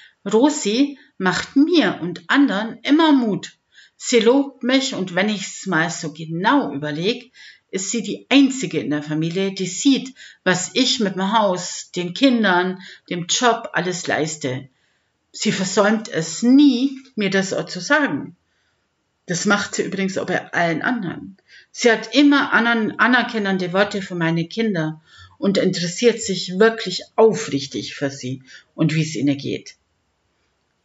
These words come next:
Als ich jetzt mit meiner Idee kam, dass sie mir nebenberuflich selbstständig machen möchte, war sie die einzige, die offen war und mir zugehört hat.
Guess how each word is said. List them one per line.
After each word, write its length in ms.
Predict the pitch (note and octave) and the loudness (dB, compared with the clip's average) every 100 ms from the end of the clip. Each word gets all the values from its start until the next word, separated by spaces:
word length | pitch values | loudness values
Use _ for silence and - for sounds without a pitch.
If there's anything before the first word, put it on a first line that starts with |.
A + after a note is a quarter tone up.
| _ | _
Als 320 | F3 E3+ - | -2 -2 -2
ich 240 | E4 E4+ | -2 2
jetzt 280 | B3+ G3 - | 0 0 -4
mit 160 | G3 F#3 | -6 -2
meiner 300 | F3 F3 - | 0 0 -2
Idee 440 | E3 B3+ E4 F#4 | -2 2 2 2
kam, 520 | - E3 D3+ D#3 D#3 - - _ | -2 -2 0 0 -4 -10 -20 _
dass 200 | E3+ E3+ | -6 -2
sie 80 | F#3+ | 0
mir 100 | F#3 | 2
nebenberuflich 800 | G3 A3+ A3+ F#3+ F3 - E3 - | 2 2 0 0 -4 -8 -10 -2
selbstständig 580 | C#4 D#4+ - G#3 D#3+ E3 | 0 0 -4 -6 -6 -6
machen 300 | D#3 D#3 D3+ | -6 -4 -4
möchte, 300 | D3+ - _ _ - - - _ - | -4 -8 _ _ -20 -20 -20 _ -4
war 160 | E3+ | -4
sie 680 | - - C#4+ C4+ C4+ D#4+ - _ - | -2 2 6 6 4 -2 -10 _ -8
die 220 | - - | -8 -2
einzige, 600 | A#3 C#4 C#4 - G#3 G3 | 4 4 4 0 -4 -6
die 220 | F#3+ F3 - | -6 -10 -6
offen 360 | G#3 - G3 D#3 | -8 -4 -4 -2
war 200 | D3+ D3+ | -4 -4
und 140 | D3 | -4
mir 160 | D#3+ D#3 | -4 -4
zugehört 520 | - A3 E3+ C#3+ C#3+ | -8 -10 -8 -10 -8
hat. 260 | B2+ - | -12 -14